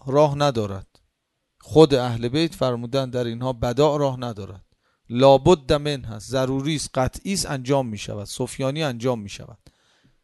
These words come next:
خود این که فرمودن قطعاً انجام می شود،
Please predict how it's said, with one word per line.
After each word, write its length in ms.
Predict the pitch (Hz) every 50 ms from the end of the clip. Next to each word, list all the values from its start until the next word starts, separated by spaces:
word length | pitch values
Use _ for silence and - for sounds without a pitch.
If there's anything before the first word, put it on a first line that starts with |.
| _ _ _ _ _ _ _ - - _ _ _
خود 280 | _ - - 165 170 170
این 220 | 190 185 208 202
که 120 | 170 - 165
فرمودن 720 | - - 139 139 139 135 139 127 127 139 135 131 123 117 _ _ _ _ _ _ _ _ _ _ _ _ _ _ _ _ _ _ _ _ _ _ - _ -
قطعاً 420 | 131 131 - - - - 143 143 143
انجام 500 | - 135 139 143 135 120 139 139 135 135
می 140 | 135 135 131
شود، 440 | - - 131 135 160 180 190 185